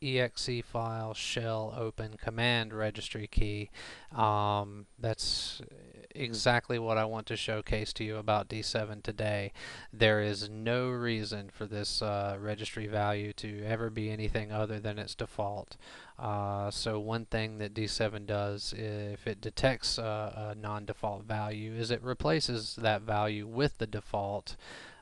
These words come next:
um, immediately without even, uh, getting your consent. I hope that's okay. And, um,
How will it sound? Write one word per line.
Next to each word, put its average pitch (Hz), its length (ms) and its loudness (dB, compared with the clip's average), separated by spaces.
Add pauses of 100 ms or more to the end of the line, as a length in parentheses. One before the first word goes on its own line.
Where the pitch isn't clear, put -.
um, 98 640 0
immediately 110 800 2 (200)
without 120 680 6
even, 104 340 2 (320)
uh, 104 380 0 (240)
getting 110 300 0
your 101 120 -4
consent. 107 720 2
I 120 80 2
hope 120 220 2
that's 107 240 0
okay. 107 640 2 (520)
And, 104 580 2
um, 98 640 2